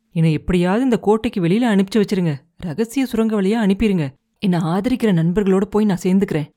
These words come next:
இந்த உதவியை மட்டும் நீங்க எனக்கு செஞ்சீங்கன்னா, சோழ சிம்மாசனத்துல நான் ஏறுறப்ப உங்களையே முதன் மந்திரியா வச்சுக்கிறேன் அப்படிம்பா.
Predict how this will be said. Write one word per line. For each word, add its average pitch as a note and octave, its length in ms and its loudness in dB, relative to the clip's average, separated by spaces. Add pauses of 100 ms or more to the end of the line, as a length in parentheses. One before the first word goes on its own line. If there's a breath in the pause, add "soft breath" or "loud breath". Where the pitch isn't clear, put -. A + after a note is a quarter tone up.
(340)
இந்த D#3+ 160 2
உதவியை A#3 400 0
மட்டும் A3 320 0
நீங்க B3 220 2
எனக்கு F#3+ 320 0
செஞ்சீங்கன்னா, G3 720 0
சோழ C4+ 340 -4
சிம்மாசனத்துல G3+ 600 -2
நான் F3 180 0
ஏறுறப்ப F#3 720 -4 (300)
உங்களையே C4+ 400 2
முதன் A3+ 300 4
மந்திரியா G#3 280 2
வச்சுக்கிறேன் D3+ 400 -4 (220)
அப்படிம்பா. C3 360 -8